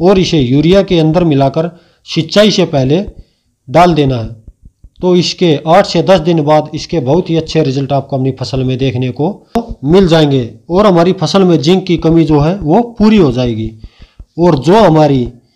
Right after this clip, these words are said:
गेहूं की जो पैदावार है वह जो है पन्द्रह से बीस प्रतिशत तक बढ़ जाएगी। तो उम्मीद है किसान भाइयों ये जानकारी आपके लिए बहुत ही महत्वपूर्ण रही होगी।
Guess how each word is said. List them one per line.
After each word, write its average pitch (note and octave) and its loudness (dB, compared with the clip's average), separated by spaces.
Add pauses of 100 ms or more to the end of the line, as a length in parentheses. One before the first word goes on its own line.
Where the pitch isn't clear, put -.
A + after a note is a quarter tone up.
(320)
गेहूं F3 2
की G3+ 0
जो E3 2
पैदावार E3 2
है D#3+ 0
वह C#3+ 0
जो D3 0
है C#3+ 2
पन्द्रह D#3+ 0
से D3+ -2
बीस D#3+ 0
प्रतिशत D3 -6
तक F#3 -4 (220)
बढ़ E3 2
जाएगी। B2 -2 (580)
तो D#3 -2 (180)
उम्मीद G3 2
है F3+ 4
किसान E3+ 0
भाइयों D#3+ 2
ये F#3+ 2
जानकारी E3 0
आपके D#3+ -2
लिए D3+ 2
बहुत C#3+ -2
ही D#3+ 0
महत्वपूर्ण C3+ -2
रही E3+ 2
होगी। C#3 -2